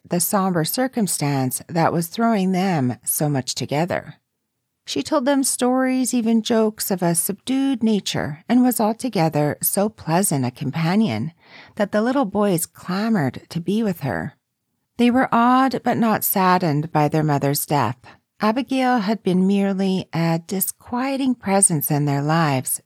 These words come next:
too long for them to feel any great sense of loss. So, while they behaved with gloomy propriety within the house, once out of doors,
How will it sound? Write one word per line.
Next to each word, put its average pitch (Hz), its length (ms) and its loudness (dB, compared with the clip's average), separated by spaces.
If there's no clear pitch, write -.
too 247 320 0
long 185 360 2
for 160 180 -2
them 156 160 0
to 151 120 -6
feel 233 600 -2
any 180 180 2
great 147 320 -2
sense - 320 -4
of - 160 -8
loss. - 540 -2
So, 233 460 4
while 294 260 4
they 294 140 2
behaved 269 640 0
with 226 240 -2
gloomy 233 560 4
propriety 214 960 0
within 214 340 0
the 208 80 4
house, 196 560 0
once 262 400 0
out 233 100 2
of 214 160 -6
doors, 190 460 2